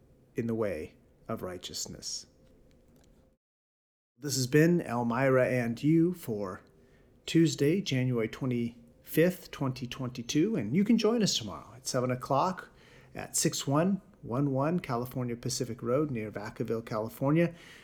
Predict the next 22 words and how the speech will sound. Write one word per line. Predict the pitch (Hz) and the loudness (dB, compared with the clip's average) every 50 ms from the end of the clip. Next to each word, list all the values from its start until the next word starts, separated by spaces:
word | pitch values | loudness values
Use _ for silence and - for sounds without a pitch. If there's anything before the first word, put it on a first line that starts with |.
| - - _ - | -20 -20 _ -8
We | 117 113 | -8 -8
will | 107 104 - | -6 -8 -8
have | - - 117 113 110 110 | -6 -6 -4 -4 -4 -4
a | 101 98 | -6 -6
Bible | - 110 135 156 151 147 | -2 0 0 0 0 -2
study | - - - 151 151 151 151 147 - | -4 0 0 2 4 4 4 2 2
and | 107 101 | -2 -6
a | 98 90 | -8 -8
time | - 120 113 110 107 | -8 -6 -6 -6 -6
of | 101 - | -8 -10
prayer. | - - 95 76 - - - - _ - _ _ - - - - _ _ _ | -12 -12 -10 -10 -12 -14 -18 -20 _ -20 _ _ -20 -20 -20 -20 _ _ _
We | 135 143 | 2 4
also | 143 139 139 - 143 | 4 4 2 2 2
meet | 151 175 170 | 4 4 4
on | 151 123 120 | 4 2 2
Sundays | - - 156 170 180 233 214 - - | 0 2 2 2 2 2 0 0 -2
at | - | -2
nine | 117 135 135 143 156 165 165 | -2 0 2 2 2 2 0
forty-five | 160 - - 156 147 143 143 - 143 165 196 180 | -2 0 0 0 0 2 0 0 0 0 -2 -2
for | - 120 | -2 -6
Sunday | - - 160 160 165 | -4 -2 -2 -2 -2
school | 156 - - - 156 165 190 | -2 -4 -2 -2 -2 -2 -2